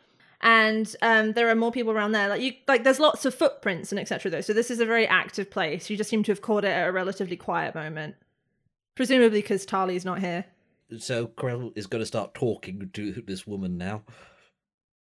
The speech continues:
Speaker 2: I, um, first of all, let me introduce myself, Corell of, of, of the, uh, New,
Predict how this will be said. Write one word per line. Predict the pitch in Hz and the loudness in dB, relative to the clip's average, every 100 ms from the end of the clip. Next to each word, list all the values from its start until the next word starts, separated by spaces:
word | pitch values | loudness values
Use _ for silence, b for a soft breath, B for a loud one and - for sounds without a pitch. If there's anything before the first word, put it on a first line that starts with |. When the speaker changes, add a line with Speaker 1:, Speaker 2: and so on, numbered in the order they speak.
| _ _ _ 113 | _ _ _ -10
Speaker 2:
I, | 120 | -8
um, | 123 123 120 - - | -6 -6 -8 -8 -2
first | 147 147 | -2 -2
of | |
all, | 151 | -8
let | 139 | -6
me | 143 | -6
introduce | 139 147 - | -4 -4 -4
myself, | 123 127 - 156 185 - | -4 -4 -4 -4 -4 -4
Corell | 156 131 120 117 | -2 0 -2 -6
of, | 110 _ _ _ - | -8 _ _ _ -12
of, | 120 - - - | -12 -12 -14 -10
of | 113 98 - | -10 -10 -8
the, | 120 117 110 | -4 -4 -4
uh, | 107 107 107 | -4 -8 -12
New, | 117 117 | -10 -8